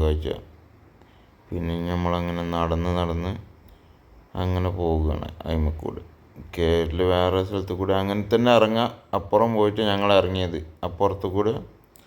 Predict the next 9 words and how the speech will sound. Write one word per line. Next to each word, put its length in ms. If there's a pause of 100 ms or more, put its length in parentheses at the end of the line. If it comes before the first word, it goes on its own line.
(480)
പോരുമ്പോൾ 440
വേറൊരു 500
വൈബ്. 340 (380)
അതിന് 280
ഇപ്പുറത്തേക്ക് 680
കടക്കണം, 420 (420)
പുഴ 160 (120)
കടന്ന് 360
വരണം. 380